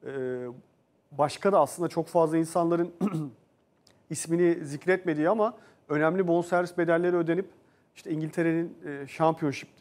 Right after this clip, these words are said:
e, seviyesindeki takımlara transfer olan oyuncuları da var. Mesela bir tanesi Ivan Sunjic ilk Avrupa maçını Fenerbahçe'ye karşı oynamıştı.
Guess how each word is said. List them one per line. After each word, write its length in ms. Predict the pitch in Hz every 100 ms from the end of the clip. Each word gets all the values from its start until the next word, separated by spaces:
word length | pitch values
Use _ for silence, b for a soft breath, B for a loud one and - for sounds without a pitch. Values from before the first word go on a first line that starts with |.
| -
e, 100 | 139
seviyesindeki 680 | - 147 143 139 147 143 -
takımlara 440 | 147 147 143 151
transfer 380 | 151 151 139 165
olan 220 | 156 156
oyuncuları 380 | 151 151 147 160
da 100 | 135
var. 100 | 113
Mesela 420 | 131 127 139 143
bir 60 | 143
tanesi 480 | 156 139 123 - 147 b b b _
Ivan 260 | 165 156 160
Sunjic 500 | 160 175 165 175 175 - b b b b -
ilk 180 | 185 185
Avrupa 320 | 175 160 170
maçını 280 | 160 160 185
Fenerbahçe'ye 580 | 165 165 165 160 170
karşı 340 | 156 156 151 165
oynamıştı. 480 | 131 113 - -